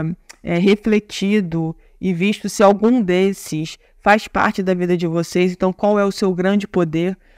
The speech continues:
Não deixa esse grande poder virar um excesso e aí virar um sabotador na sua vida. Então, ao invés desse, desse grande poder, é, te levar pra algo maior, ele tá fazendo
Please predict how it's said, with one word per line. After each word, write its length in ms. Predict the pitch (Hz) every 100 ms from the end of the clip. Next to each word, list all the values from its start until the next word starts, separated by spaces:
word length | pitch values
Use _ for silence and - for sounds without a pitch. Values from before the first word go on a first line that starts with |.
| _
Não 260 | - 202 247
deixa 720 | 196 196 208 214 - 170 160 - _
esse 220 | 190 -
grande 380 | 175 170 185 196
poder 360 | - 185 175 196
virar 280 | 180 180 175
um 100 | 175
excesso 760 | 170 - 170 170 180 - 214 - _ _
e 120 | 180
aí 180 | 180 190
virar 260 | 185 185 185
um 100 | 196
sabotador 1080 | - 202 190 190 202 165 147 180 190 190 -
na 100 | 170
sua 200 | - 175
vida. 280 | 160 175 175
Então, 160 | 185
ao 60 | 185
invés 420 | 175 180 190 - _ _ _
desse, 720 | 165 175 185 - 180 170 156 - _
desse 240 | - 170 185
grande 360 | 175 190 208
poder, 580 | 214 196 185 170 170 165 - _
é, 320 | - 170 165 165
te 200 | - 185
levar 320 | 180 170 180
pra 140 | 185
algo 180 | 185 185
maior, 600 | 180 175 160 160 185 202 208 _
ele 120 | - 175
tá 160 | 180
fazendo 680 | 180 185 170 180 185 196 208